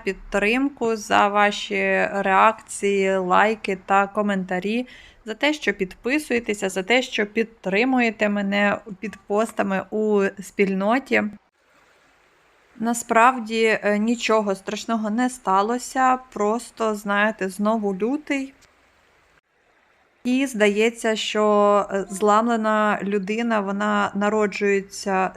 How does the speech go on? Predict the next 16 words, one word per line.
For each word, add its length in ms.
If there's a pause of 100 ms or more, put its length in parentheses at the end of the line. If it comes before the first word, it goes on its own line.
двічі, 800
але 480 (240)
це 200
не 140
так. 480 (680)
Якщо 760
людину 460
зламати, 720
її 400
вже 440
не 280
відновити. 920 (240)
Просто 600
одного 420
разу 680
прокинеться 1120